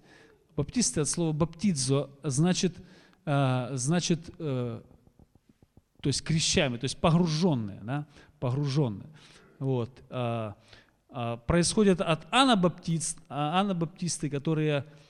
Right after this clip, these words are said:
выступали в истории, это ещё тысяча шестьсот какой-то год, а, выступали в истории церкви как, а, перекрещенцы.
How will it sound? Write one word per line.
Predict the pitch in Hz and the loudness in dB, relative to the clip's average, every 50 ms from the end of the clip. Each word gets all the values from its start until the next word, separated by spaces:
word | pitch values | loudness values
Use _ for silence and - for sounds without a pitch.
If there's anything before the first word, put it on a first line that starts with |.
| - - - | -20 -18 -10
выступали | 135 135 139 - - - 147 - 170 165 165 156 151 | -6 -4 -4 -2 -2 -4 -4 -2 0 0 2 2 2
в | 143 139 | 0 0
истории, | 143 - - - 151 143 135 131 127 | -2 -2 0 2 2 4 4 4 4
это | 123 - 117 | 2 2 -2
ещё | 117 - - 113 | -4 -4 -4 -6
тысяча | 107 - 120 - - 120 107 | -8 -8 -8 -8 -8 -8 -6
шестьсот | - 135 117 - - 117 - - | -6 -4 -4 -4 -4 -4 -4 -6
какой-то | 117 - - 127 123 - 156 | -10 -10 -10 -8 -6 -4 -2
год, | 170 - 214 - - - - - - - - - _ _ _ _ - | 0 0 -2 -4 -8 -14 -20 -20 -20 -20 -20 -20 _ _ _ _ -6
а, | 165 143 131 127 123 117 117 117 | -2 0 0 0 0 -2 -4 -6
выступали | 139 135 127 - - 156 139 - 170 170 160 151 | -6 -6 -6 -4 -4 -6 -4 -2 0 0 0 0
в | 139 135 | -2 -2
истории | 135 - - - 156 151 143 139 135 131 127 113 - - _ _ - _ _ _ _ _ _ _ | -4 -6 -4 -2 -2 0 0 0 0 -2 -2 -4 -6 -12 _ _ -20 _ _ _ _ _ _ _
церкви | - - - 156 160 156 156 - 139 131 123 | -8 -4 0 0 0 0 -2 -4 -4 -4 -4
как, | - - 143 135 131 - - - 175 - _ _ _ _ _ _ _ _ _ _ | -4 -2 -2 -2 -2 -4 -8 -16 -18 -20 _ _ _ _ _ _ _ _ _ _
а, | - 139 123 113 113 113 110 107 104 107 107 107 - _ _ _ _ _ _ _ _ _ _ _ _ _ _ _ _ _ _ _ _ _ _ | -6 -4 -4 -2 -2 -2 -4 -6 -6 -8 -10 -14 -16 _ _ _ _ _ _ _ _ _ _ _ _ _ _ _ _ _ _ _ _ _ _
перекрещенцы. | - 220 233 254 247 233 - - 190 202 185 - - - - 196 160 131 123 - - - 101 85 - | 10 10 10 10 8 4 4 4 4 4 4 4 2 4 6 6 6 6 4 0 -2 -4 -4 -6 -12